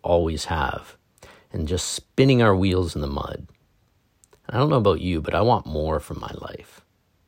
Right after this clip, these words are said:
I remind myself constantly that even the dimmest light in the darkness beams outward. So, see how it goes.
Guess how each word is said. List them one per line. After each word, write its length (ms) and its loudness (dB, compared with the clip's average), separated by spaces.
I 100 2
remind 640 6
myself 460 4
constantly 960 2
that 260 -2
even 440 2
the 100 2
dimmest 640 -2
light 380 0
in 60 -6
the 100 0
darkness 500 -2
beams 540 -4
outward. 540 -8
So, 340 -4
see 220 -4
how 180 6
it 120 2
goes. 400 -2